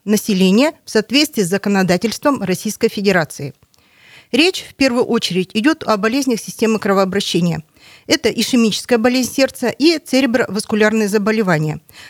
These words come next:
а также злокачественное новообразование, сахарный диабет, хронические болезни легких. Важной особенностью диспансеризации является не только раннее выявление хронических неинфекционных заболеваний и факторов риска их развития,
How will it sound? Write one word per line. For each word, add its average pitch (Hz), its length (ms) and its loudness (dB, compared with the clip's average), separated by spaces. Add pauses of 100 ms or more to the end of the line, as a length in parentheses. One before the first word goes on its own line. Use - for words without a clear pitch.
а 269 60 -6
также 269 300 0
злокачественное 240 720 0
новообразование, 220 800 2
сахарный 208 480 0
диабет, 180 420 0
хронические 208 520 0
болезни 185 360 2
легких. 151 440 -2 (760)
Важной 277 400 0
особенностью 247 640 0
диспансеризации 240 960 -2
является 233 600 0
не 233 180 0
только - 400 0
раннее 220 480 0
выявление 196 600 2
хронических 208 680 0
неинфекционных 202 600 2
заболеваний 185 720 0 (420)
и 226 80 -2
факторов 233 560 -2
риска 226 260 -6
их - 240 -4
развития, 196 600 0